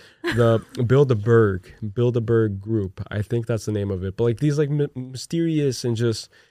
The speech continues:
Speaker 1: kind of, like, ominous groups.
Speaker 2: Questionable.
Speaker 1: Yeah, like, questionable groups, like, they're gonna just reign supreme. And again, without ever waging war against us, the general population, it's just, like, over time, just give it time.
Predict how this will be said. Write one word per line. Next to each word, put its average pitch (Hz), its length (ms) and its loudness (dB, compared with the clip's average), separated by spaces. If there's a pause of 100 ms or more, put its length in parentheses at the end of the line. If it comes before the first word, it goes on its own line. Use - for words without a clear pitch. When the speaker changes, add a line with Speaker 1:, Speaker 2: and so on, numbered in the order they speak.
(160)
Speaker 1:
kind 208 180 -4
of, 170 120 0
like, 110 380 0 (640)
ominous 120 420 0
groups. 113 360 0
Speaker 2:
Questionable. 240 920 -2 (220)
Speaker 1:
Yeah, 156 200 2
like, 117 160 0
questionable 131 460 0
groups, 113 340 -2
like, 104 180 -4
they're 113 180 2
gonna 113 140 0
just 110 300 -4
reign 104 260 -2
supreme. 135 400 -4
And 117 200 0
again, 117 300 0
without 110 440 -2
ever 110 320 0
waging 107 520 0
war 101 640 0
against 101 400 -6 (100)
us, 113 460 -2
the 104 180 -2
general 98 260 -4
population, 104 600 -4
it's 95 80 -8
just, 110 160 -8
like, 117 160 -8
over 120 240 -4
time, 117 400 -4
just 95 160 -10
give 104 120 -6
it 107 100 -8
time. 98 480 -6